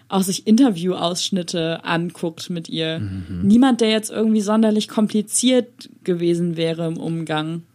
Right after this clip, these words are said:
Speaker 2: Was glaubst du, warum, also du glaubst, dass sie durch ihr schauspielerisches Talent so berühmt geworden ist?
Speaker 1: Ich glaube, das ist durchaus da, also sie ist einfach eine, äh, super, super gute, also du hast ja eben selber die Videos mitgeguckt.
Speaker 2: Ja.
Speaker 1: Ähm,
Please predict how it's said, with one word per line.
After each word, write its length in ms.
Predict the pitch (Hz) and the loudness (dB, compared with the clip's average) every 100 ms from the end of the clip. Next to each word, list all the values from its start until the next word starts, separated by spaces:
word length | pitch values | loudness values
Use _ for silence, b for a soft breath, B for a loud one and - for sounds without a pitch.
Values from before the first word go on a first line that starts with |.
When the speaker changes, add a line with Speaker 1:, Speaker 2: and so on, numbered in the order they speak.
| _ | _
Speaker 2:
Was 220 | - - | -8 -6
glaubst 640 | - 113 107 202 - - - | -2 0 2 2 0 -8 -2
du, 140 | 175 | 2
warum, 580 | 156 127 127 147 151 147 | 2 2 2 4 4 2
also 220 | 131 135 | 0 0
du 140 | 135 | -2
glaubst, 460 | 127 143 151 143 - | 0 4 4 2 0
dass 140 | 143 | 0
sie 120 | 135 117 | 0 0
durch 240 | 117 - | 0 0
ihr 120 | 113 | 0
schauspielerisches 760 | 107 107 98 - 107 95 95 98 | 0 0 -2 -2 -2 -2 -4 -8
Talent 360 | 117 104 95 95 | -4 -2 -2 -4
so 100 | - | -8
berühmt 380 | 101 95 95 - | -6 -4 -4 -6
geworden 380 | 95 92 90 | -4 -4 -4
ist? 220 | 90 87 - - B B B B B | -6 -8 -14 -20 B B B B B
Speaker 1:
Ich 180 | 220 | 0
glaube, 260 | 254 262 262 | 2 2 2
das 220 | 226 226 | 0 -2
ist 180 | - - | -2 0
durchaus 440 | 233 226 - 196 - | 0 0 -2 -6 -4
da, 260 | 190 202 - | -4 -4 0
also 320 | 202 202 196 B B B | 0 0 -2 B B B
sie 140 | - | 2
ist 140 | 233 233 | 2 2
einfach 360 | 202 196 208 - _ | -2 -2 -4 -8 _
eine, 340 | 202 196 185 - _ _ - | 0 0 0 -8 _ _ -8
äh, 180 | 185 | -6
super, 460 | 170 175 220 220 214 | -4 0 0 2 2
super 220 | 185 202 | 2 0
gute, 480 | 190 208 190 175 170 - - | 0 0 0 0 -2 -6 0
also 260 | 180 180 - _ _ _ - | 0 0 -6 _ _ _ -4
du 100 | - | 2
hast 140 | 202 202 | 2 2
ja 60 | |
eben 160 | 180 190 | 2 2
selber 280 | 185 196 185 | 2 2 0
die 120 | 170 | -2
Videos 300 | 185 190 180 | -2 -2 -2
mitgeguckt. 680 | 185 165 170 208 233 - - | -6 -10 -6 -2 -2 -4 -14
Speaker 2:
Ja. 200 | - 104 87 B B | -4 -4 -4 B B
Speaker 1:
Ähm, 480 | 196 185 190 185 196 | -2 0 0 0 -4